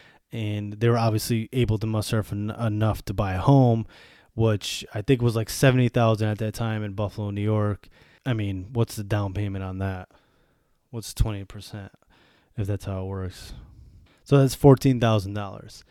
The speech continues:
And that might not seem like a lot. Like, right now, fourteen thousand dollars saved up by the end of the year, I could maybe do that with me and my wife now that we have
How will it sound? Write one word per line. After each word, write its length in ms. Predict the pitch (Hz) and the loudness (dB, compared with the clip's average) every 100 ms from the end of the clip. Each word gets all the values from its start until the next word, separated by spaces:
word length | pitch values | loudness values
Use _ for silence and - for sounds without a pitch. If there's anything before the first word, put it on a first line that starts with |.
| _ | _
And 180 | 147 139 | 2 6
that 80 | 135 | 8
might 220 | 135 135 | 8 6
not 160 | 123 117 | 4 2
seem 200 | - 127 | 0 2
like 160 | 117 110 | 2 4
a 40 | |
lot. 220 | 120 127 | 4 4
Like, 120 | 117 | 6
right 200 | 117 131 | 6 8
now, 160 | 131 123 | 8 6
fourteen 400 | - 127 - 110 | 6 6 4 2
thousand 300 | 107 101 101 | 4 2 2
dollars 500 | 110 113 107 101 - - - - - | 4 4 4 0 -6 -18 -20 -20 -12
saved 360 | - 127 104 | 4 4 8
up 180 | 110 104 | 6 6
by 140 | 110 | 4
the 80 | 104 | 4
end 140 | 104 101 | 2 0
of 80 | |
the 60 | 98 | 0
year, 440 | 104 117 113 110 135 | 4 6 6 4 4
I 140 | 139 | 4
could 140 | 131 | 4
maybe 320 | 113 110 101 98 | 4 2 2 2
do 200 | 104 101 | 2 4
that 300 | 101 107 101 | 2 2 -2
with 160 | 98 | -2
me 100 | 110 | -2
and 80 | 104 | -2
my 100 | 98 | 0
wife 420 | 98 110 107 98 - | 2 2 2 -2 -4
now 200 | 107 101 | -2 -2
that 180 | 101 101 | -4 -4
we 180 | 107 98 | -4 -2
have 440 | 104 101 98 | 0 0 -2